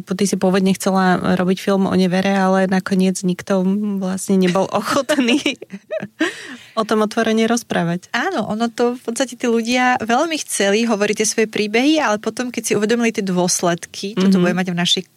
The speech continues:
Speaker 2: krajine tiež,
Speaker 1: Mhm.
Speaker 2: eh, tak postupne odc-, odcúvali z toho,
Speaker 1: Mhm.
Speaker 2: čomu rozumiem, ale tiež to je veľmi výpovedné,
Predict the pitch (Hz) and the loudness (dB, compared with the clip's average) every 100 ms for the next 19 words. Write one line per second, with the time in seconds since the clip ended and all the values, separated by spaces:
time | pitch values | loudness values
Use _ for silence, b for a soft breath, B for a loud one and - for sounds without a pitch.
0 | _ - 196 170 175 190 208 233 - 175 | _ -4 0 0 0 0 0 -4 -4 -2
1 | 208 - B 196 196 202 208 185 185 185 | -2 -6 B -2 0 -2 0 2 2 2
2 | - 208 196 196 - - - 190 190 202 | -2 -2 -2 -4 -10 -16 -10 -6 -4 -4
3 | 196 185 180 180 - - _ - 175 - | -4 -2 0 0 -4 -8 _ -18 -14 -10
4 | - - 202 185 - 233 208 165 - - | -10 -4 -4 -2 -4 0 0 -2 -4 -8
5 | - 165 170 202 208 196 175 - - 190 | -4 -2 0 0 -2 -2 -4 -8 -4 0
6 | 196 202 180 175 196 262 311 _ b b | 2 2 0 0 0 -2 -10 _ b b
7 | b b b _ 202 185 240 - 185 - | b b b _ -4 -2 -2 -2 -4 -2
8 | 185 170 180 170 175 160 - 165 156 165 | -2 0 0 2 2 0 -2 -2 -2 -4
9 | 156 185 | -4 -4